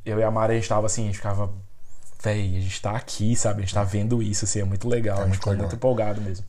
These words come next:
Speaker 2: Então essa é uma modinha que tem o nosso selo de aprovação.
Speaker 1: Isso, essa é uma
Speaker 2: Você
Speaker 1: modinha muito
Speaker 2: pode
Speaker 1: boa.
Speaker 2: seguir essa modinha.
Speaker 1: Não vai ser paia.
Speaker 2: Número seis. Número seis é outro tópico que a gente já falou alguma vez aqui,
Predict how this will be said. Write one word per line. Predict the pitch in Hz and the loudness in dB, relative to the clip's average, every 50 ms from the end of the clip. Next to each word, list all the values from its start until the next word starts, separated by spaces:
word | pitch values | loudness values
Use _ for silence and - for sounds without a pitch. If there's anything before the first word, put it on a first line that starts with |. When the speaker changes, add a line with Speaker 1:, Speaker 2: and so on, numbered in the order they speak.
| - - - | -8 0 4
Speaker 2:
Então | 117 104 113 | 4 6 6
essa | 113 - - 127 | 4 4 4 4
é | 117 | 4
uma | 117 | 6
modinha | 117 113 110 95 98 107 113 | 6 4 4 4 2 0 0
que | 117 - | 0 2
tem | 127 117 | 2 2
o | 110 | 2
nosso | 104 101 104 - - - | 2 2 0 0 -2 -2
selo | - 98 101 98 | -2 -2 0 0
de | 101 | 0
aprovação. | 107 104 - 110 107 101 110 - - - - 107 98 | 0 -2 0 0 2 2 2 2 0 -2 -2 -2 -2
Speaker 1:
Isso, | 98 95 95 101 95 | -2 -2 0 0 0
essa | 98 95 | 2 2
é | |
uma | 104 104 | 2 2
Speaker 2:
Você | 104 | 2
Speaker 1:
modinha | 107 107 104 110 107 107 | 2 0 0 -2 -2 -2
muito | 104 107 110 | 0 4 10
Speaker 2:
pode | 120 120 - 123 - - | 12 12 12 12 12 10
Speaker 1:
boa. | |
Speaker 2:
seguir | 98 - 131 113 101 104 | 2 2 2 2 2 2
essa | 104 - - 113 | 2 2 2 2
modinha. | 113 120 120 107 101 92 85 82 - - - - - - - - - - | 2 2 2 4 4 2 2 2 0 -2 -2 -4 -4 -6 -8 -8 -8 -6
Speaker 1:
Não | 110 107 107 107 | -4 -4 -2 0
vai | 110 113 | 0 0
ser | 110 - 127 - | 2 2 2 2
paia. | - 104 95 90 90 90 - - - - - - - - - - - - - - - - - - - - - - | 2 2 2 2 0 -2 -6 -10 -14 -14 -16 -16 -16 -14 -12 -10 -8 -8 -6 -4 -4 -4 -4 -6 -10 -10 2 6
Speaker 2:
Número | 165 165 165 165 170 170 165 165 170 175 | 8 8 10 10 8 8 8 8 8 6
seis. | 165 - - - 254 247 247 247 247 262 262 262 254 175 117 - - - - - - - - - - _ _ _ - - _ - - - - - - - - - - - - - - - | 6 4 4 8 10 12 12 12 12 10 10 10 8 6 4 0 -2 -6 -8 -8 -10 -12 -16 -20 -20 _ _ _ -20 -20 _ -20 -20 -20 -20 -20 -18 -18 -18 -18 -18 -20 -20 -20 -12 -6
Número | - - 156 165 165 156 | -2 2 4 6 6 4
seis | 160 - 147 135 135 120 | 4 4 4 4 4 6
é | 123 113 | 6 6
outro | 117 - 127 104 | 6 6 4 0
tópico | - - 113 104 107 - - 110 - | 0 4 6 6 6 6 4 -2 -4
que | - | -2
a | 107 | -2
gente | 98 92 - | 0 0 0
já | 101 92 | -2 0
falou | - 101 92 87 87 85 | 2 2 2 2 2 0
alguma | 92 95 92 92 92 | 0 0 0 0 0
vez | 95 95 95 95 117 | 0 0 0 2 2
aqui, | 113 - - - - 123 | 2 4 6 6 6 6